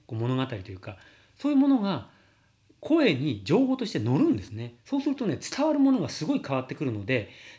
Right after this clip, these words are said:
なんかね、味が生まれてくるんですよね。やっぱりこう、年齢重ねてくるとね。なので、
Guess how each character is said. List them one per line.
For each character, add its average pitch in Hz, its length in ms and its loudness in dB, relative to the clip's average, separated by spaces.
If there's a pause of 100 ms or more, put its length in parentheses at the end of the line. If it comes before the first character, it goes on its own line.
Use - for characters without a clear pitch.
な 269 80 -2
ん - 20 0
か 196 60 -2
ね、 120 240 -4
味 147 260 0
が 269 80 2
生 269 60 4
ま 254 140 2
れ 254 80 -2
て 254 80 -4
く 262 100 -4
る 208 80 0
ん 143 60 0
で 113 60 -4
す - 100 -14
よ 104 80 -6
ね。 139 300 -4
や 147 60 -8
っ - 40 -14
ぱ 127 80 -4
り 107 80 -4
こ 104 140 -10
う、 - 20 -4
年 113 180 -2
齢 117 160 -6
重 117 180 -8
ね 123 80 -4
て - 100 -14
く - 100 -8
る 101 80 -6
と - 100 -16
ね。 101 220 -12 (340)
な 202 120 -2
の 143 80 0
で、 143 260 0